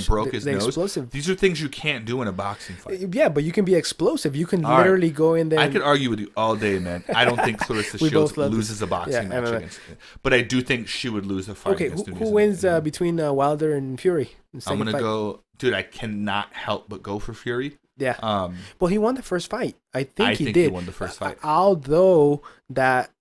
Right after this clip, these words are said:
Speaker 1: knockout and stand up was a little iffy because I think
Speaker 2: It was
Speaker 1: it was
Speaker 2: really
Speaker 1: ten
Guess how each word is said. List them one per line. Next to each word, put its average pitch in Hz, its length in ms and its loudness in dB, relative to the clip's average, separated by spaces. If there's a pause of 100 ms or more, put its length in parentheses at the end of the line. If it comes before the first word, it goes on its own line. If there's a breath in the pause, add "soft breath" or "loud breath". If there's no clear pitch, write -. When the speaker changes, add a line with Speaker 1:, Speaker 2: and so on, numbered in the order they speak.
(120)
Speaker 1:
knockout 139 720 2
and 135 300 -6
stand 139 320 -2
up 139 180 -4
was 160 560 2
a 147 60 -6
little 156 160 4
iffy 143 340 -2
because 123 260 -2
I 120 120 0
think 175 340 2
Speaker 2:
It 160 80 4
was 143 80 4
Speaker 1:
it 139 40 6
was 135 180 2
Speaker 2:
really 190 340 4
Speaker 1:
ten - 40 -2